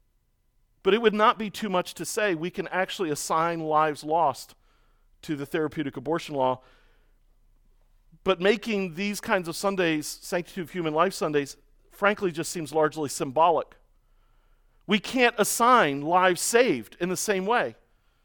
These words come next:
to this symbolic action. And so the Sanctity of Human Life has been honored by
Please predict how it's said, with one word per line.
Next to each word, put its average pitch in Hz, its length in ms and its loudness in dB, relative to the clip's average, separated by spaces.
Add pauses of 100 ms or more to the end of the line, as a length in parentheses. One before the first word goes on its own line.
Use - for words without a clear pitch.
(380)
to 170 100 -6
this 170 160 0
symbolic 156 640 2 (240)
action. 170 420 -6 (4000)
And 165 120 -10
so 226 100 4
the 180 80 2
Sanctity 214 320 0
of 165 80 -8
Human 185 220 0
Life 185 240 6
has 147 180 -4
been 160 240 2
honored 170 420 4
by 147 220 4